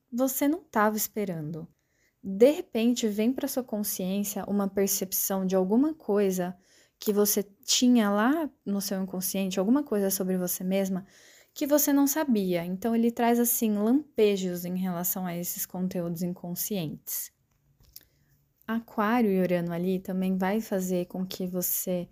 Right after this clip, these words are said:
busque se conectar com essa experiência da unidade de uma forma completamente diferente. Então, se as pessoas, no geral, costumam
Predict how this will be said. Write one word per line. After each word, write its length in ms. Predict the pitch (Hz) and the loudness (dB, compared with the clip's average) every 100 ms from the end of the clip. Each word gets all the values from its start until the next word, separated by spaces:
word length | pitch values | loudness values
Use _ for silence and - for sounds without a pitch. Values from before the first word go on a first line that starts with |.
| _ _ _ _ - | _ _ _ _ -2
busque 640 | 208 285 330 - - 175 | 4 4 4 -6 -4 -4
se 180 | 180 214 | -2 -4
conectar 960 | - 196 180 - _ 202 202 196 180 _ _ _ _ _ | -4 -6 -6 -10 _ -2 0 0 -4 _ _ _ _ _
com 440 | - - 190 185 170 - _ - | -12 -4 0 0 -2 -8 _ 0
essa 280 | 196 196 | 2 2
experiência 680 | - - 196 190 196 226 226 | -2 -2 -2 0 4 4 2
da 140 | 190 175 | -2 -2
unidade 800 | 175 170 165 175 180 190 180 170 | -2 -4 -2 0 2 2 0 0
de 120 | 202 | 2
uma 200 | 294 392 | 2 0
forma 280 | - 269 277 | 0 2 2
completamente 680 | 294 285 277 269 254 240 | 2 2 2 2 2 0
diferente. 880 | 220 214 - 233 180 156 - - - _ _ _ _ _ _ | -2 -2 0 0 0 -4 -8 -10 -12 _ _ _ _ _ _
Então, 280 | 196 190 220 | -6 0 2
se 100 | 226 | 2
as 100 | 254 | -2
pessoas, 760 | - 262 - 196 175 165 165 190 | 0 -2 0 0 2 0 -2 -2
no 160 | 190 | -2
geral, 420 | 190 190 180 165 | 0 0 2 -2
costumam 680 | - - - - 185 180 180 | -4 -8 -10 -4 -2 -2 -4